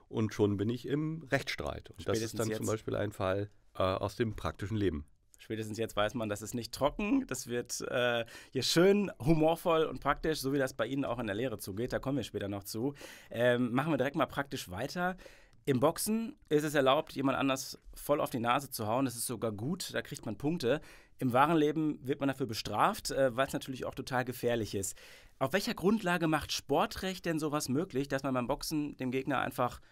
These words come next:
Speaker 2: die Nase blutig schlagen darf?
Speaker 1: Also, ähm, das, äh, kann man unterschiedlich begründen, aber grundsätzlich willigt ja der, äh, Geschlagene ein in so sportbedingte Verletzungsfolgen, die durch regelkonformes, äh, ähm,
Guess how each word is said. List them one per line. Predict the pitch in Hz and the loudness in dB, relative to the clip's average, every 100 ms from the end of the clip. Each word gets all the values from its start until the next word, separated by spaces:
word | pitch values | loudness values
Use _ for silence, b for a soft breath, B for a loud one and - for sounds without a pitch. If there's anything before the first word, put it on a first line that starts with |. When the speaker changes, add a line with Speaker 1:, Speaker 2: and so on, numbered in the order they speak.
| b | b
Speaker 2:
die | 113 | -4
Nase | 110 113 98 | 0 0 -2
blutig | 92 90 | -8 -8
schlagen | - 92 90 | -8 -8 -8
darf? | 92 92 - _ | -8 -12 -18 _
Speaker 1:
Also, | 117 120 143 - - | 0 2 2 -2 0
ähm, | 143 135 135 151 160 117 117 107 113 | 4 4 4 0 -6 -6 -8 -8 -4
das, | 98 - - | -4 -4 -4
äh, | 123 104 101 | 2 4 2
kann | 104 | 0
man | 98 95 95 | 0 0 0
unterschiedlich | - 127 123 143 127 - | -2 0 0 0 -2 0
begründen, | 101 95 117 170 143 | 2 4 4 4 0
aber | 117 107 - B B | 2 2 0 B B
grundsätzlich | - 98 135 143 - 139 123 - | 2 4 6 4 4 -2 -2 2
willigt | 110 123 - | 2 2 2
ja | 117 | 2
der, | 101 98 95 95 90 - 87 87 87 | 4 4 4 2 0 -2 -2 0 -2
äh, | |
Geschlagene | - 98 92 87 110 131 113 - | -2 -2 2 4 4 4 0 0
ein | 92 113 131 | 0 2 2
in | 123 104 | 0 2
so | 107 101 101 B B B | 2 2 0 B B B
sportbedingte | - 107 110 131 110 113 - | -2 2 4 4 2 0 -2
Verletzungsfolgen, | 85 92 - 135 - 131 120 123 110 | 0 0 0 -4 -2 2 2 2 -4
die | 107 | -2
durch | 101 101 | -2 2
regelkonformes, | 104 107 101 82 - 73 73 73 - | 4 4 2 -4 -6 -6 -6 -6 -6
äh, | |
ähm, | 92 76 76 - 78 78 76 | -4 -4 -6 -6 -8 -6 -8